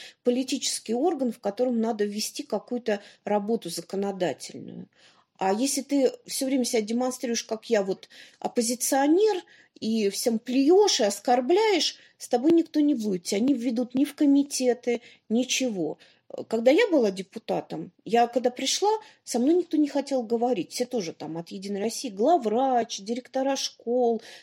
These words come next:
там староста церковная была, строится Гриничева. На меня смотрели как на это, чуму, чуму какую-то избрали. Это... А потом я говорю: «Товарищ, ну вот есть закон, по этому закону мы не имеем права согласовывать платные парковки.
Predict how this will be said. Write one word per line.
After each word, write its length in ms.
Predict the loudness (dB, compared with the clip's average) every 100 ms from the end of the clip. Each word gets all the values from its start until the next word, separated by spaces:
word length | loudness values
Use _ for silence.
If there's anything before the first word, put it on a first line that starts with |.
| -8
там 180 | -6
староста 560 | -4 -2 0 0 -2 -12
церковная 720 | -8 -8 -6 -2 -2 -2 -6
была, 320 | -4 -4 -2 -4
строится 500 | -4 -4 -4 -6 -8
Гриничева. 380 | -6 -4 -6 -10 -18 -6
На 40 | -2
меня 200 | 0 0
смотрели 420 | -2 -2 -2 -4
как 220 | -8 -8
на 280 | -4 -2 -2
это, 260 | -4 -8 -12
чуму, 380 | -2 0 -2 -4
чуму 320 | -6 0 2
какую-то 540 | 0 -8 -12 -18 -12 -12
избрали. 460 | -10 -6 -4 -4
Это... 240 | -8 -6 -8 -8 -20 _ _ _ _ _
А 80 | -10
потом 440 | 2 4 6 6 4 2 _ _ _ _ _ _ _ _ _ _
я 220 | -2 -2
говорю: 320 | -2 -2 -2
«Товарищ, 360 | 0 0 0 -2
ну 100 | -4
вот 120 | -4 2
есть 200 | 2 4
закон, 640 | 0 -2 -4 -2 -2 -6 _ _
по 80 | 0
этому 280 | 0 2 0
закону 480 | 2 0 2 2 4
мы 160 | 4
не 160 | 6 6
имеем 300 | 6 4 2
права 260 | 0 -2
согласовывать 760 | -2 -4 -2 -2 -2 -4 -4 -4
платные 420 | -2 -2 -2 -12
парковки. 760 | -10 -14 _ -16 -16 _ -20